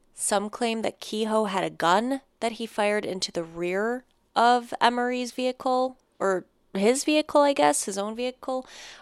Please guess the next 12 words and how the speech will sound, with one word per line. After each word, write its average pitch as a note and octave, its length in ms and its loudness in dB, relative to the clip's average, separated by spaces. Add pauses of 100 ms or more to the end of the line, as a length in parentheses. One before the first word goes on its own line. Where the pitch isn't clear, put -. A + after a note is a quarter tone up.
(120)
Others B3+ 320 4
say A3+ 160 -2
he G3+ 440 -6
simply G#3+ 420 -4
flipped - 340 -8
a G#3 60 -6
switch, - 580 -2 (460)
but G#3 280 6
regardless A3 600 0
of F#3+ 100 -2
what - 140 0
happened, G3 580 -4